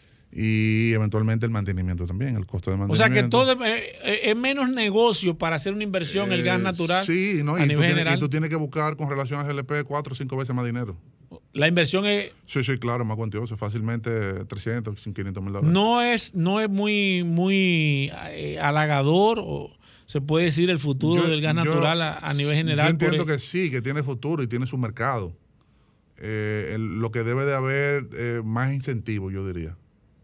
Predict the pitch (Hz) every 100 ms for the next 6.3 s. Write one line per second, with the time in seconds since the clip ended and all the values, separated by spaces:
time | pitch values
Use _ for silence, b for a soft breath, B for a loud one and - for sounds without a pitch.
0 | - 127 127 156 165 165 147 143 110 101
1 | 120 110 104 101 - b b b 117 127
2 | 131 139 165 170 - - 123 135 151 165
3 | 156 156 - 135 131 120 113 107 113 113
4 | 107 131 123 117 135 120 110 104 107 95
5 | 107 117 117 - 135 127 123 127 127 110
6 | 95 85 110